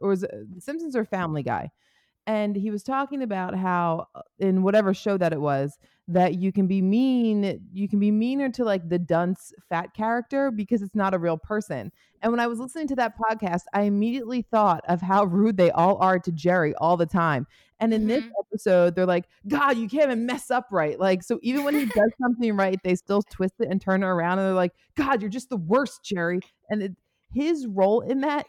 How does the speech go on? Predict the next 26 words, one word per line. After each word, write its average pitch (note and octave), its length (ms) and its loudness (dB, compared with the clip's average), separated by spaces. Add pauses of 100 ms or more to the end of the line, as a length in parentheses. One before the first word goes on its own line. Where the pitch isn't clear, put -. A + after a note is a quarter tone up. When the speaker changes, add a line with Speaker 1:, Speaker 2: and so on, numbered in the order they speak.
Speaker 1:
even A#3+ 420 -2
after G#3 560 -6 (260)
I A3 40 -4
mean, A3+ 220 -2
throughout C4 280 -2
the B3 120 -2
entire A#3 840 -4
series, B3 400 -10
was B3+ 140 -6
it, - 140 -10
is A3+ 140 -2
it A#3 80 -4
nine C4+ 320 -2
seasons? D4 640 -6 (240)
I - 40 -8
forget B3+ 220 -8
how B3 140 -4
Speaker 2:
Ye-, - 20 -6
Speaker 1:
long G3 200 -6
it A#3+ 140 -10
is. D3 120 -12
Speaker 2:
uh, C#4+ 480 -4
I - 60 -10
think G4+ 140 -18
it's - 140 -14
seven. G#3 440 -8